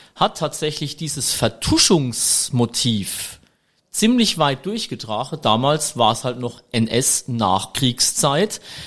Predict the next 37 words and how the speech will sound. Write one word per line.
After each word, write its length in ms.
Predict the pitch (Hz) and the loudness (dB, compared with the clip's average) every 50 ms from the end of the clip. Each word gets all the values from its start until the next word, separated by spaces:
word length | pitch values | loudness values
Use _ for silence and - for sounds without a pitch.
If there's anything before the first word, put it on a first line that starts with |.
| - - | -10 -4
wo 60 | - | 0
man 140 | 147 147 143 | 0 2 2
sich 200 | - 165 147 - | 2 2 2 2
auch 160 | - 214 - | 0 0 2
nicht 200 | - 170 160 - - | 2 2 2 2 0
allem 260 | - 131 139 160 175 170 | 0 2 2 0 -4 -4
stellen 480 | - - - - 127 123 127 135 127 | -6 -4 -2 -2 -2 0 0 -2 -2
wollte, 420 | 139 139 147 147 143 - 190 196 196 | 0 0 0 0 -2 -2 -4 -6 -6
um 240 | 196 - 139 127 | -6 -6 -6 -4
was 160 | 120 123 113 120 | -4 -4 -4 -4
es 120 | 113 - | -2 0
da 120 | - 110 | 0 0
geht. 420 | 107 - 110 113 147 - - - - - - - _ _ _ _ - - - | 0 0 0 0 0 -2 -2 -6 -10 -12 -18 -20 _ _ _ _ -20 -10 -2
Und 280 | - 160 151 151 151 - | 0 0 0 0 2 0
damit 320 | 147 143 143 147 147 - | 0 2 0 -2 -6 -4
war 120 | 139 135 131 | -4 -4 -4
das, 220 | - 147 139 - - | -4 -6 -6 -6 -6
was 160 | 135 127 - | -8 -6 -4
dann 140 | 147 131 120 | -4 -4 -2
in 200 | - 127 131 120 | -2 -2 -2 -2
kirchlicher 560 | - - - 143 147 147 - 170 151 - 147 | 0 0 2 2 2 2 0 -2 0 0 0
Seite 320 | 139 - - 139 131 127 - | 0 2 2 2 0 0 0
wieder 140 | 139 123 127 | 0 0 0
passiert 440 | 120 - 120 - - 190 190 202 190 | 0 0 -2 -2 0 2 2 2 0
ist, 140 | 160 151 - | 0 -4 -2
vielleicht 500 | - - 165 151 160 170 214 254 220 - | -2 0 0 0 0 0 0 -2 -2 -4
sogar 320 | - - 156 151 156 147 151 | -4 -2 0 2 2 2 2
noch 300 | 156 151 147 - - - | 0 -4 -6 -8 -10 -10
en 240 | 160 151 147 135 120 | -6 -4 -4 -4 -4
vogue, 340 | 123 127 139 190 226 226 - 143 | -2 0 2 2 0 0 -2 0
weil's 320 | 135 143 160 165 - - | 2 2 2 2 0 0
halt 260 | 175 165 170 170 - - | 0 0 -2 -4 -4 -2
der 40 | |
Staat, 580 | 196 - - - 151 160 170 170 185 175 - - | -2 0 2 2 2 4 2 2 -2 -6 -10 -12
was 240 | 156 - 185 - - | -8 -8 -8 -8 -6
weiß 180 | 160 165 151 - | -6 -6 -4 -4
immer, 320 | - 170 175 170 170 156 | -4 -2 0 0 0 -2